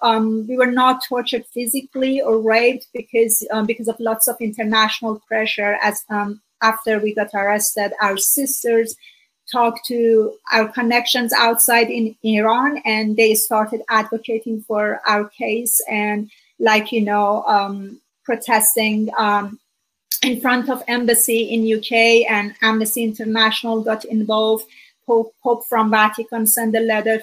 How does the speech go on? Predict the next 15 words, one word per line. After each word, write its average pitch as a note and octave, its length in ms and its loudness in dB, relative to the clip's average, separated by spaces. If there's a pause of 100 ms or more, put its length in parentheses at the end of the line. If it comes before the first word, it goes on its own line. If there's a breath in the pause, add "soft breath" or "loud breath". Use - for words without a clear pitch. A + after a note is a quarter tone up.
(140)
to G#3+ 340 -2
government, A3 840 0
and G#3 400 -2
many A#3 480 -2
Christian B3 380 -2
organizations G#3+ 920 -2 (100)
started G#3+ 420 -2 (100)
advocating G#3+ 680 -4
for G#3 240 -6
us. G#3+ 300 0
And G#3+ 160 -6
as A3+ 180 0
a A3+ 60 -2
result B3+ 400 -2
of C4 140 -8